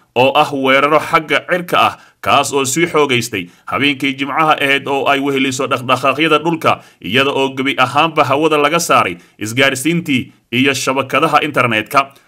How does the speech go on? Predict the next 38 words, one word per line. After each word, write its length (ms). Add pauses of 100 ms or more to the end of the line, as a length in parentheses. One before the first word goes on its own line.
(160)
Ugu 180
yaraan 420
toddoba 400
kun 240
toddoba 300
boqol 340
iyo 100
saddex 300
Falastiiniyiin 600
ah 180 (240)
ayaa 400
halkaasi 480
ku 100
dhintay, 400 (200)
saddex 440
kun 140
shan 260
boqol 240
sagaashan 560
iyo 100
shan 300 (240)
ayaa 320
carruur 320
ah, 160
ayaa 240
lagu 240
yiri 320 (280)
wararkii 440
ugu 160
dambeeyay 480
ee 80
ka 100
soo 220
baxaya 320
gudaha 480
Gaza, 360 (180)
halka 320
dhimashada 760